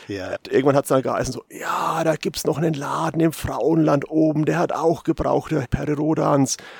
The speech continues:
Speaker 2: Und das ist echt cool.“ Und so. Und dann so, „Hm, ja, müssen wir mal hin.“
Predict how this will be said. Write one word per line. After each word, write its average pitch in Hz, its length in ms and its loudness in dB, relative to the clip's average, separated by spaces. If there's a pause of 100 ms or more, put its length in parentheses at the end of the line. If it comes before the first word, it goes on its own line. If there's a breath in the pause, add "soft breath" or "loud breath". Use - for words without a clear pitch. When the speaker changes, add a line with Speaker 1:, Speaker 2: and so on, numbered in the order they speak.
(180 loud breath)
Speaker 2:
Und 156 240 2
das - 160 2
ist - 200 -4
echt - 220 -2 (100)
cool.“ 135 280 0
Und 135 100 0
so. - 80 -8
Und 107 60 -4
dann 98 80 -2
so, 98 240 -14
„Hm, 143 380 0
ja, 131 420 -4
müssen 131 180 -4
wir 113 80 0
mal 92 140 2
hin.“ 165 420 2